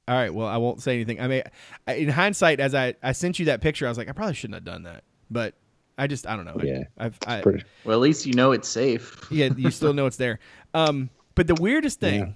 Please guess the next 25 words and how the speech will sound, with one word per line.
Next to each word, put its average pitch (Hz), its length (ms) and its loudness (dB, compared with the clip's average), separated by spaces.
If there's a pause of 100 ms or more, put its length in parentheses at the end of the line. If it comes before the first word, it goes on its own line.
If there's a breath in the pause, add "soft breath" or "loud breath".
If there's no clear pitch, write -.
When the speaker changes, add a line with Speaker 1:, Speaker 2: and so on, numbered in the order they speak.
Speaker 1:
the 143 80 -2
weirdest 190 320 0
thing, 131 200 -6
dude, 107 320 -10
was 117 360 -8 (500)
you 135 180 -6
driving 170 460 2
through, 135 300 -2
and 139 120 -2
I 147 60 2
mean, 151 100 0
I've 170 180 0
been 196 220 2
in 156 120 -4
Charlottesville 143 360 -4
in 127 120 -6
the 127 60 -4
middle 120 220 -6
of 113 80 -12
the 117 60 -6
day 98 400 -6 (520)
on, 135 100 -6
like, 127 120 -4
a 123 60 -4
random, 123 480 -6